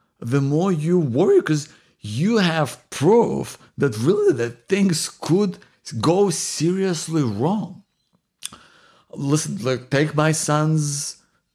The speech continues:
story of meningitis. You know, when he was two years old, uh, he had these, he sta-, he started having these seizures, and we ended up in the hospital. And I'll never forget –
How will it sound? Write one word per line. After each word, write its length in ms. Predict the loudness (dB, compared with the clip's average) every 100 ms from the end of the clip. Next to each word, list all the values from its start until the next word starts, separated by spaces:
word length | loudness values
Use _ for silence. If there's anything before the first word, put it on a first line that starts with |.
| _
story 420 | -12 -2 0 2
of 160 | 2 0
meningitis. 960 | -2 0 -2 -2 -4 -4 -10 -16 -12
You 80 | -6
know, 100 | -2
when 160 | 0 0
he 140 | 0
was 360 | 2 2 0 -6 _ _ _ -4
two 140 | 2
years 420 | 4 4 2 0 0
old, 460 | 2 0 -2 -8 _ _ _ _ _ _ -18 -12 -2
uh, 320 | 0 2 0
he 520 | -2 -6 -2 0 2
had 600 | 0 -2 -2 0 -2 -2
these, 340 | -2 0 -2 -6
he 100 | -8
sta-, 260 | -8 -12 -12
he 140 | -14
started 320 | -8 -6 -6
having 340 | -6 -8 -8 -8
these 160 | -8
seizures, 580 | -10 -10 -10 -10 -12 -10
and 160 | -10 -10 -14 -20 -20 -20 -8
we 100 | -2
ended 300 | 0 2 2
up 240 | 0 -2 -6
in 80 | -4
the 60 | -4
hospital. 720 | -6 -8 -8 -10 -12 -12 -8
And 180 | -6 -4
I'll 140 | -4
never 420 | -4 -4 -4 -4
forget – 680 | -6 -8 -10 -8 -8 -8 -14